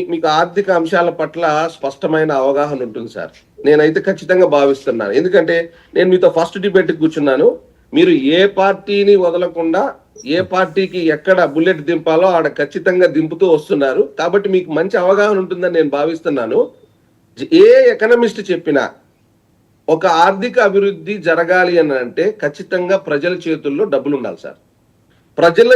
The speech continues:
చేతిలో డబ్బులు ఉన్నప్పుడు, ప్రజలకి కొనుగోలు శక్తి పెరిగినప్పుడు, ఆ కొనుగోలు శక్తి నుంచి వచ్చేటువంటి జీఎస్టీలో, ట్యాక్స్‌లో, వాటి ద్వారా ఖచ్చితంగా ప్రభుత్వానికి కూడా ఖజానా వస్తుంది.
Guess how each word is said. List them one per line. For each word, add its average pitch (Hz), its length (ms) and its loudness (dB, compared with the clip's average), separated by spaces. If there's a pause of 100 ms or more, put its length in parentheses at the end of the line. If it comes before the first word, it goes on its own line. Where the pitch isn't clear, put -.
(160)
చేతిలో 214 520 6
డబ్బులు 175 440 2
ఉన్నప్పుడు, 175 720 -2 (140)
ప్రజలకి 233 480 -2
కొనుగోలు 226 480 2
శక్తి 190 260 0
పెరిగినప్పుడు, 160 640 -2
ఆ 196 140 2
కొనుగోలు 220 520 0
శక్తి 208 280 -4
నుంచి 208 340 -6
వచ్చేటువంటి 190 1000 -2 (320)
జీఎస్టీలో, 185 720 0
ట్యాక్స్‌లో, 180 640 0
వాటి 170 380 0
ద్వారా 175 440 0
ఖచ్చితంగా 220 480 -2
ప్రభుత్వానికి 214 540 0
కూడా 202 140 2
ఖజానా 175 340 -2
వస్తుంది. 110 460 -10